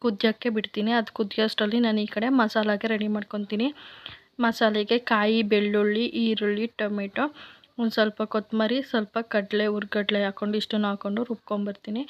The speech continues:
ಅದು ಇಲ್ಲಿ ನೋಡಿ, ಇವಾಗ ಈ ಕಡೆ ಸಾಂಬಾರು ಚೆನ್ನಾಗಿ ಕುದೀತಿದೆ. ಸ್ವಲ್ಪ ಕಾಳುನು ಫಿಫ್ಟಿ ಪರ್ಸೆಂಟ್ ಬೆಂದಿತ್ತು. ಇವಾಗ ಏನು ರುಬ್ಕೊಂಡಿದ್ನೋ ಮಸಾಲಾನ, ಅದನ್ನು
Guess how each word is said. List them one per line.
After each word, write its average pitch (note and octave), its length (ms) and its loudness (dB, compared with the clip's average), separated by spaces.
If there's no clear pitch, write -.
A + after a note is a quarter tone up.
ಅದು A3 120 0
ಇಲ್ಲಿ A3+ 220 2
ನೋಡಿ, A3 260 0
ಇವಾಗ G#3 200 -2
ಈ G#3+ 120 -6
ಕಡೆ G#3+ 160 0
ಸಾಂಬಾರು A3 380 6
ಚೆನ್ನಾಗಿ A3 380 2
ಕುದೀತಿದೆ. G#3 460 -2
ಸ್ವಲ್ಪ A3 180 0
ಕಾಳುನು A3 420 4
ಫಿಫ್ಟಿ A3+ 360 -4
ಪರ್ಸೆಂಟ್ G#3+ 360 -2
ಬೆಂದಿತ್ತು. G#3 440 -4
ಇವಾಗ A3+ 220 0
ಏನು A#3+ 120 6
ರುಬ್ಕೊಂಡಿದ್ನೋ G#3+ 540 -4
ಮಸಾಲಾನ, G3+ 440 2
ಅದನ್ನು A3 360 2